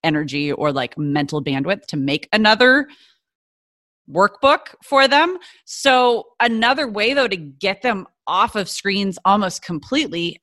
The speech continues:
when you say podcasts is to have them listen to podcasts, right? Like,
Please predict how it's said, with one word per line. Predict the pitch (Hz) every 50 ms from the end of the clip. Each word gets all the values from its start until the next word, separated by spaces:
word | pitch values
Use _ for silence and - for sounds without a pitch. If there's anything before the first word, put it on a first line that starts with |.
| _
when | - 156 165 185
you | 180 165
say | - - 139 135
podcasts | 131 - 247 285 269 202 - 151 143 185 233 - - - - - - _ -
is | 220 226 220 220 -
to | - - 233
have | 180 - 214 226 220 202
them | 226 220 208
listen | 208 220 - - 208 196
to | - - 190
podcasts, | 175 190 220 226 202 - - - - - - - 165
right? | 165 170 208 233
Like, | 202 214 180 -